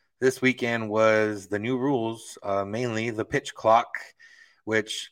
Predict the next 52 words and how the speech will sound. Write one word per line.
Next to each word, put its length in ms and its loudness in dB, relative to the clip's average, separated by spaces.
I 360 4
have 180 2
on 160 0
good 140 -2
authority 400 -2
that 180 2
M 140 -4
L 120 2
B, 680 -6
at 100 -2
least 240 -6
in 200 -8
their 280 4
sense, 400 -4
will 120 -6
be 120 2
referring 460 0
to 180 -2
it 80 0
as 220 -2
a 40 -2
pitch 380 -8
timer, 560 -4
uh, 160 -4
because 320 -6
they 100 -2
don't 320 -4
want, 360 -2
they 100 -12
still 220 6
want 300 6
the, 400 0
you 80 -10
know, 220 -10
baseball 400 -2
doesn't 400 -6
run 180 -6
on 160 -8
clocks 400 -6
type 260 -8
of 120 -6
feel 300 -8
to 240 -8
it. 200 -12
So 220 -12
that's 320 -14
why 220 -6
they 160 -8
don't 240 -10
choose 300 -10
pitch 260 -6
clock. 320 0